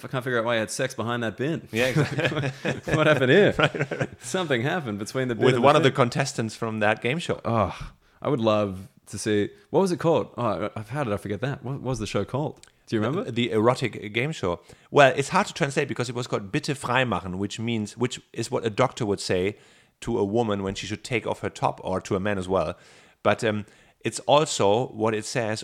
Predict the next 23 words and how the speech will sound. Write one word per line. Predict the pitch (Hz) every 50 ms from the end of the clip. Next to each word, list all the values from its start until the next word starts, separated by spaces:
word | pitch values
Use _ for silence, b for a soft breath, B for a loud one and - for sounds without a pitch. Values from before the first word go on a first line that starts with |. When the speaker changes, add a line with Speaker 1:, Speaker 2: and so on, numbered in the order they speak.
| - _
Speaker 2:
on | - 101 104 107 107 107 104 -
a | - 104 101
letter | 101 107 127 151 - - 107 82
for | - - 90
some | - - 87 90 87
reason, | 90 87 85 87 95 110 123 139 b b b b b b b b b _ _ -
uh, | 101 104 104 101 101 101 92 69 - 52 - _ - - 87 95
telling | - 135 120 120 113
you | 107 104
to | -
put | - - 117
a | 113
stamp | - - - 135 160 -
on | 78 80
it. | 76 - - _ b b b b b b b b _ -
And | 117 127 -
it, | - 120
for | - - 131
some | - - 160 151 147
reason, | 139 135 127 120 113
it's | 104 - -
the | 107
same. | - - - 143 113 113 113 110 110 110 110 113 110